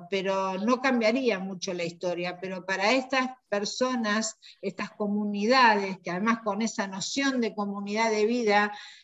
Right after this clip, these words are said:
desde tiempos ancestrales han ido renovando su comunión, esa mancomunión con, con el territorio en el que se puede ser, no quieren irse. Y tienen derecho a no irse.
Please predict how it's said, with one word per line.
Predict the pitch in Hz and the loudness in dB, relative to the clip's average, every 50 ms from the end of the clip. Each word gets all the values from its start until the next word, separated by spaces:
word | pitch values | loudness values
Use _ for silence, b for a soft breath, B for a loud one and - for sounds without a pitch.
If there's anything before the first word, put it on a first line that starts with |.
| B _ | B _
desde | - 165 202 202 185 180 196 180 | -2 0 2 2 4 4 2 2
tiempos | 175 190 262 269 277 269 269 262 240 - 233 | 2 4 4 4 4 4 2 2 2 2 2
ancestrales | 220 220 214 - - 208 196 - - - 269 277 254 226 202 190 190 190 180 - - - 214 | 2 2 2 0 2 0 0 0 0 2 4 6 6 6 6 4 2 0 -2 -4 -4 -2 0
han | 220 220 226 | 2 2 4
ido | 254 269 262 262 247 | 4 4 6 4 4
renovando | 214 196 226 220 214 220 226 220 233 285 302 311 294 269 240 214 214 202 | 4 4 2 2 2 2 2 2 4 6 6 6 6 4 2 0 -2 -2
su | - - - 202 190 - _ | -4 -4 -6 -6 -6 -4 _
comunión, | - 214 202 202 208 220 220 220 226 233 254 277 285 294 277 254 226 202 185 180 170 165 160 160 160 - _ _ | 0 2 2 2 2 2 2 4 6 6 6 6 6 6 6 6 6 4 2 -2 -6 -6 -8 -10 -12 -16 _ _
esa | - 202 - - 214 202 | -8 -4 -2 0 2 2
mancomunión | 208 214 220 214 208 - - 226 214 220 226 247 285 294 269 240 214 202 202 - _ | 4 4 4 2 2 2 2 4 4 4 4 4 6 6 6 4 4 0 -4 -6 _
con, | - 185 185 185 185 151 _ | -6 -4 -4 -6 -8 -10 _
con | - 196 196 196 | -4 -2 -2 0
el | 196 190 180 - | -2 -4 -2 0
territorio | 202 190 190 202 202 175 202 247 254 247 254 254 254 254 254 254 B B B B B B B B | 0 2 2 2 2 4 6 6 6 6 6 4 2 2 0 -4 B B B B B B B B
en | - 180 190 | -4 -2 -2
el | 190 185 180 | -2 -4 -2
que | 196 190 | -2 0
se | 196 - 208 196 | 2 4 2 4
puede | 202 220 247 247 247 240 240 | 6 6 8 8 8 8 6
ser, | 233 - - - 247 214 202 202 208 233 - _ _ _ _ _ - | 6 4 2 2 4 4 4 2 2 -2 -8 _ _ _ _ _ 0
no | 208 254 254 262 | 2 2 2 2
quieren | - 240 220 190 170 156 160 156 151 156 156 | 2 2 4 4 4 2 -2 -6 -8 -8 -12
irse. | 139 - - - - - - 135 135 143 - _ _ _ _ _ _ _ - | -14 -14 -16 -14 -14 -12 -12 -14 -16 -20 -20 _ _ _ _ _ _ _ -2
Y | 220 233 220 240 | -2 0 0 2
tienen | 277 302 294 285 254 220 190 | 2 2 4 4 2 2 0
derecho | 190 196 196 202 190 165 147 - - - - 170 156 | -2 0 0 -2 -2 -4 -8 -14 -12 -10 -10 -8 -8
a | 165 | -10
no | 165 156 151 | -12 -12 -12
irse. | 143 131 139 127 - - - - 135 135 147 147 | -14 -14 -14 -16 -16 -16 -16 -16 -16 -16 -18 -18